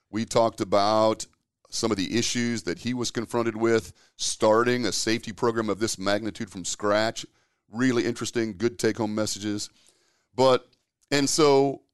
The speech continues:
I mentioned that you might be one of the few safety professionals that I know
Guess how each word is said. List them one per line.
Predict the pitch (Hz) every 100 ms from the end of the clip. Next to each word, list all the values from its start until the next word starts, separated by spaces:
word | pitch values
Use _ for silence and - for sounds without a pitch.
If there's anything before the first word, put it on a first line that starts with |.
| -
I | 127
mentioned | 135 170 165 143
that | 127
you | 104 151
might | 139 135 156 113
be | 120 117 117 113 107 _ _ _ _ _ -
one | 117
of | 107
the | 92
few | - 117 139
safety | - 120 123
professionals | - 110 113 110 95
that | 95
I | 90 104
know | 117 98 87 85 87